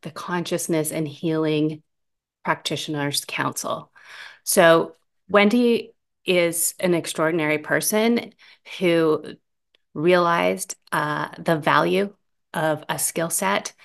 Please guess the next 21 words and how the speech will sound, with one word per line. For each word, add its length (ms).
um, 260
but 180
also 420
saw 640
that 460
it 140
needed, 500
what 200
it 120
needed 380
in 180
order 300
to 160
become 580
accepted 720
by 480
a 60
more 220
mainstream 540
medical 320
establishment. 760